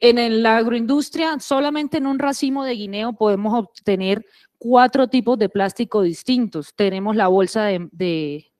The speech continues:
de, de campo, que do-, normalmente, no sé si ustedes han tenido la oportunidad, ven el racimo de guineo envuelto en un plástico azul. Entonces, esa es una bolsa. Por dentro tiene una cinta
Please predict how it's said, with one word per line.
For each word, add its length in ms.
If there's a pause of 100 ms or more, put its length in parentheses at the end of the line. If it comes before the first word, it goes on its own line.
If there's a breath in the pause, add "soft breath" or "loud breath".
(140)
de, 320
de 120
campo, 480 (260 loud breath)
que 300
do-, 220
normalmente, 680
no 120
sé 180
si 80
ustedes 220
han 120
tenido 220
la 100
oportunidad, 680 (260 soft breath)
ven 200
el 100
racimo 380
de 120
guineo 300
envuelto 600
en 180
un 220 (100)
plástico 500
azul. 400 (380)
Entonces, 680
esa 240
es 60
una 280
bolsa. 500
Por 160
dentro 540 (360)
tiene 600
una 260
cinta 600